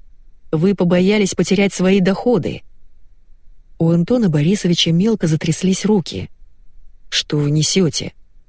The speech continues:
Мы не думали об этом». «Да ну»,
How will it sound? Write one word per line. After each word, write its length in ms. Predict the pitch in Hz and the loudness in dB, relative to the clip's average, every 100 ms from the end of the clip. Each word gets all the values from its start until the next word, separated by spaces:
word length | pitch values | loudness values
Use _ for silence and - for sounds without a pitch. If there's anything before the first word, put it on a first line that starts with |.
| - | -6
Мы 120 | 143 | 0
не 120 | 160 | 2
думали 360 | 156 233 214 143 | 2 2 2 2
об 180 | 156 165 | 2 0
этом». 340 | 147 101 110 - - - - - - - | 0 -6 -10 -16 -20 -20 -20 -20 -20 -4
«Да 260 | 226 214 208 | 0 2 2
ну», 220 | 170 | 0